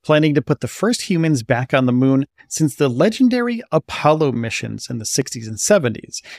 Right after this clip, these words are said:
And we'll be discussing how SpaceX's Starship program is becoming increasingly crucial for nasa's lunar plans. We'll unpack nasa's recent press conference with the Artemis two astronauts and dig into the challenges and milestones for the Artemis program and explore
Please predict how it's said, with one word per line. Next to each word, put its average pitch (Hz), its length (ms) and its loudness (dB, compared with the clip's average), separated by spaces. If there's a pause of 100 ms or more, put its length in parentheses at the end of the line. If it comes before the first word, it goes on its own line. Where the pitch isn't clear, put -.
And 139 80 -2
we'll 151 100 6
be 139 120 2
discussing 139 440 0
how 117 120 0
SpaceX's 123 640 -2
Starship 196 460 0
program 156 440 2 (260)
is 131 100 -2
becoming 151 360 2
increasingly 262 600 2
crucial 135 500 0
for - 180 -2
nasa's 110 460 -4
lunar 139 380 2
plans. - 420 -14 (260)
We'll 151 240 4
unpack 131 440 0
nasa's 117 400 -2
recent 123 320 -4
press 185 220 0
conference - 440 0
with - 100 -6
the - 100 -4
Artemis 120 340 -2
two 214 140 0
astronauts 170 600 0 (300)
and 139 160 2
dig 277 200 2
into 202 160 4
the 139 120 -2
challenges 139 600 2
and 120 120 0
milestones 120 640 -2
for 131 100 -2
the 120 140 -2
Artemis 131 380 0
program 120 520 0 (260)
and 139 100 0
explore 196 440 2